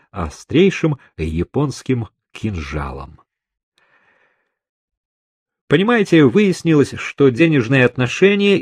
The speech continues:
истребить гораздо легче, чем межполовые.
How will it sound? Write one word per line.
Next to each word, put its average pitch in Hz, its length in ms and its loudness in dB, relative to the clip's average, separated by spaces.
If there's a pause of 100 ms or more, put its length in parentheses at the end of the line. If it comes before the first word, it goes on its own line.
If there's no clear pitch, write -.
истребить 139 680 -4
гораздо 110 640 0
легче, 98 580 -2
чем 85 380 -4 (760)
межполовые. 87 1040 -4